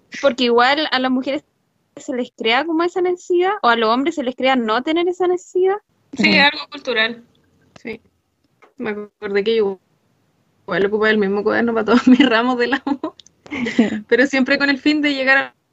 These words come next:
Speaker 4: a la casa y como pasar el limpio, como para volver a estudiar, pero nunca fue así. <laughs>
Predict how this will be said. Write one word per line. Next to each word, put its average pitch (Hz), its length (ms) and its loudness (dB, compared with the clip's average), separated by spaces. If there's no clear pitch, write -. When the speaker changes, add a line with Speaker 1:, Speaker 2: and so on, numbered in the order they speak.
Speaker 4:
a - 40 -10
la 262 120 -2
casa 269 280 -2
y 262 40 -4
como 254 260 -4
pasar 233 280 -2
el 240 100 -2
limpio, 247 400 -4
como 233 220 0
para 226 140 4
volver 220 280 2
a 254 40 2
estudiar, 240 460 2
pero 226 180 -2
nunca 220 500 0
fue 214 100 -4
así. 208 300 -10
<laughs> - 60 -10